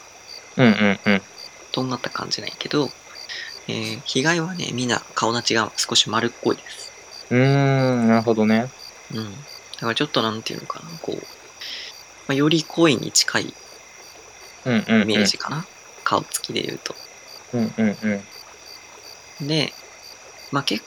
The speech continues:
Speaker 2: 構ね、あの、みんな知らんっていうだけあって、珍しいお魚でもあって。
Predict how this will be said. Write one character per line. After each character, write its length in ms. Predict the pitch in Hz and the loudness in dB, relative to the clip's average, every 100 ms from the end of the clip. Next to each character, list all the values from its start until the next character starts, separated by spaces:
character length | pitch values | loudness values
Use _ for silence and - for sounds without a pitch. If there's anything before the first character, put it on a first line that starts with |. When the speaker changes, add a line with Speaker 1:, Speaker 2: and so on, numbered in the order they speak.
| - | -8
Speaker 2:
構 200 | - 110 | -4 -2
ね、 280 | 117 113 - | -2 -4 -4
あ 100 | 104 | -4
の、 360 | 101 104 101 101 | -4 -4 -4 -4
み 140 | 120 | -4
ん 40 | 156 | 0
な 80 | |
知 180 | 117 - | 2 2
ら 120 | 135 | 2
ん 120 | 139 139 | -2 -4
っ 40 | |
て 140 | - | -4
い 80 | 110 | -4
う 20 | |
だ 120 | 107 - | -4 -8
け 140 | - | -10
あ 20 | |
っ 40 | - - | -14 -14
て、 220 | - - - - - | -12 -12 -14 -18 -8
珍 340 | 113 117 143 160 | -4 -2 0 0
し 300 | - 151 104 | 0 -2 -2
い 80 | - | -6
お 100 | - | -8
魚 380 | 143 - - - | -6 -4 -4 -4
で 100 | - | -6
も 140 | - - | -6 -8
あ 20 | |
っ 40 | - - | -8 -10
て。 120 | - | -10